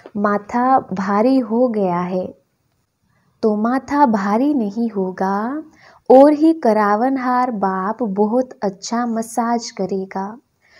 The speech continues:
और माथा और ही फ्रेश हो जाएगा,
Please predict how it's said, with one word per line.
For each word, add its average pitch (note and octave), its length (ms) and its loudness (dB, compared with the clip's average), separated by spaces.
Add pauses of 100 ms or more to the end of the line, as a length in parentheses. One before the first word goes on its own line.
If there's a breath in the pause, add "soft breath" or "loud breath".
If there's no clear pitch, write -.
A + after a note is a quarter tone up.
(240 soft breath)
और C#4+ 120 6
माथा A#3+ 500 0
और B3+ 360 2
ही C#4 180 0
फ्रेश C4 600 -4
हो F#3+ 100 -4
जाएगा, F#3 720 -6